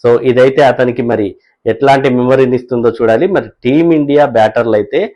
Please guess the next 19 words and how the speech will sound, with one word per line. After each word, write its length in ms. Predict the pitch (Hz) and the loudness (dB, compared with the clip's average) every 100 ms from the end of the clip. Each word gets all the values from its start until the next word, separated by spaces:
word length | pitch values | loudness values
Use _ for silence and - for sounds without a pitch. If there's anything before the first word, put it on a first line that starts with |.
| _ _ - | _ _ -4
లియామ్ 340 | 113 143 156 131 | 2 2 4 2
డాసన్ని 340 | 143 127 165 170 | 2 0 -4 -4
కొంచెం 240 | 135 131 117 107 | -4 -2 -2 0
జాగ్రత్తగా 520 | 120 123 127 123 120 110 | 0 0 -2 0 2 2
ఆడాల్సిన 360 | 113 110 117 101 | 2 -2 -6 -8
అవసరం 240 | 98 117 113 | -8 -8 -10
ఉంటుంది. 300 | 113 110 160 220 - - - - | -10 -10 -10 -12 -20 -20 -6 -6
అప్పుడున్న 380 | - 147 147 175 165 - - 135 | 0 0 2 2 2 -2 -2 0
ఆటగాళ్లలో 500 | 143 143 143 139 147 127 | 2 2 2 2 0 0
కరుణ్ 240 | 123 131 | 0 0
నాయర్ 220 | 131 131 131 | 2 2 0
ఉన్నాడు, 260 | 127 123 123 127 | -2 -2 -2 0
కేఎల్ 260 | 117 120 120 | 0 2 0
రాహుల్ 240 | 110 120 | -2 -6
ఉన్నాడు, 240 | 117 117 117 113 | -8 -6 -4 -4
రవీంద్ర 300 | 101 113 113 107 | -6 -6 -10 -8
జడేజా 360 | 110 113 113 110 | -6 -6 -6 -10
ఉన్నాడు. 300 | 104 107 113 175 _ _ _ | -12 -14 -14 -16 _ _ _
So 80 | - | -6